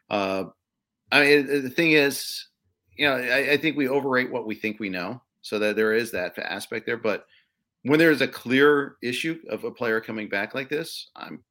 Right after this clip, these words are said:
I think injury optimism's dangerous to begin with. I think it's even more so this year.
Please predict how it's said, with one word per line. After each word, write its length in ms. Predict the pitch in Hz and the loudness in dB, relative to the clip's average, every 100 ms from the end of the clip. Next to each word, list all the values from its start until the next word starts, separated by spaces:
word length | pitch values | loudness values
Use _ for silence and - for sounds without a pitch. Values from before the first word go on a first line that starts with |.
| _ _ - | _ _ -6
I 80 | 117 | -6
think 280 | 143 131 _ | -6 -12 _
injury 340 | 127 139 143 113 | -6 -2 0 0
optimism's 640 | 117 - 110 110 110 85 - | -2 -4 -6 -6 -10 -14 -10
dangerous 400 | 107 107 107 98 | -8 -6 -8 -10
to 80 | - | -10
begin 320 | 85 95 113 | -10 -8 -6
with. 160 | 123 | -8
I 60 | 113 | -8
think 200 | - 98 | -10 -12
it's 120 | - | -12
even 180 | 101 90 | -12 -10
more 240 | 87 95 | -10 -10
so 160 | 92 78 | -10 -10
this 240 | 78 76 | -10 -10
year. 160 | 64 - | -10 -12